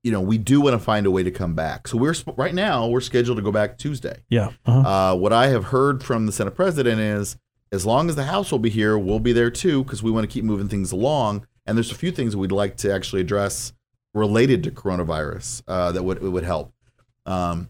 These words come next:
Speaker 1: but if the House, for example, says, "We're not coming back," then there's nothing that can be done. I, frankly, I'd still rather go and at least we pass it. And when people, you know, stop me and say, "What are you doing?" Like, "Well, we already passed it, and the House will come in when they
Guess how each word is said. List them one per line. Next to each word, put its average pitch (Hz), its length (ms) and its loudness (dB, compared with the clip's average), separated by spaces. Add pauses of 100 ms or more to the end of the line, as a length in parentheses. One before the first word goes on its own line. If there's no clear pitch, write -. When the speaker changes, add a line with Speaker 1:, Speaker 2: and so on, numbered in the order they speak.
Speaker 1:
but 95 380 0
if 101 100 -4
the 92 120 -2
House, 107 280 0
for 104 160 -4
example, 95 380 -2
says, 90 260 -2
"We're 98 160 0
not 113 160 -2
coming 90 240 -2
back," 82 500 -4
then 92 260 -4
there's 87 180 -4
nothing 87 280 -6
that 71 120 -8
can 80 80 -8
be 80 100 -4
done. 101 460 -2 (440)
I, 95 100 -8 (180)
frankly, 143 240 4
I'd 120 140 6
still 123 180 2
rather 104 220 4
go 110 260 4
and 98 80 0
at 90 40 -4
least 104 280 -2
we 113 100 4
pass 113 380 0
it. 135 100 0
And 98 220 -2
when 95 100 0
people, 101 480 0 (140)
you 101 100 -2
know, 95 300 -2
stop 107 320 0
me 107 100 -2
and 107 100 -2
say, 107 100 0
"What 101 120 2
are 104 40 0
you 101 60 0
doing?" 110 220 0
Like, 92 220 -2
"Well, 113 100 2
we 110 160 2
already 113 160 2
passed 113 360 0
it, 160 40 -2
and 107 100 -2
the 92 40 -2
House 98 260 -2
will 95 80 -10
come 104 160 -4
in 98 120 -2
when 95 100 -2
they 90 160 -6